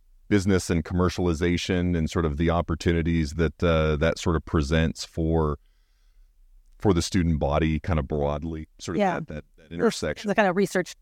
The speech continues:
Speaker 2: teaching tension, is that what
Speaker 1: Yeah.
Speaker 2: you kind of mean?
Speaker 1: Yeah.
Speaker 2: Yeah, I think a lot of people think of that, that way, like it's a zero-sum game. You know, if you give more one way, you're gonna give less a-, another. A-, and I really don't think that,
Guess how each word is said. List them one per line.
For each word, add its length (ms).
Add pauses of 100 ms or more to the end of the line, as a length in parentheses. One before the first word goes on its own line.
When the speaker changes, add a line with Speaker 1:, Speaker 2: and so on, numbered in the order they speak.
Speaker 2:
teaching 420
tension, 400
is 140
that 100
what 120
Speaker 1:
Yeah. 100
Speaker 2:
you 20
kind 160
of 60
mean? 160
Speaker 1:
Yeah. 40 (520)
Speaker 2:
Yeah, 260
I 120
think 160
a 60
lot 200
of 60
people 240
think 240
of 120
that, 380
that 200
way, 180
like 140
it's 120
a 60
zero-sum 600
game. 360
You 60
know, 80
if 100
you 80
give 220
more 240
one 260
way, 300
you're 120
gonna 140
give 220
less 280
a-, 140
another. 380
A-, 220
and 100
I 60
really 220
don't 200
think 160
that, 180